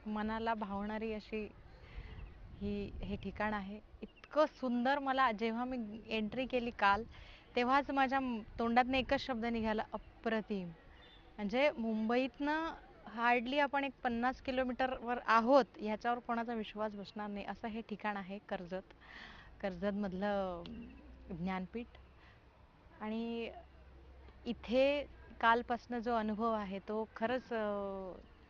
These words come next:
शेअर करावासा अगदीच वाटेल मनापासून, कारण कालपासनं जे शांती आणि सुख इथे आम्हाला, मला मिळालंय,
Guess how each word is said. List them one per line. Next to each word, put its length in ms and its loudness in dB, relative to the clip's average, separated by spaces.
शेअर 340 6
करावासा 500 4
अगदीच 400 0
वाटेल 300 4
मनापासून, 580 -4
कारण 300 2
कालपासनं 680 6
जे 180 2
शांती 540 2
आणि 180 2
सुख 360 -4
इथे 260 0
आम्हाला, 320 6
मला 380 4
मिळालंय, 480 4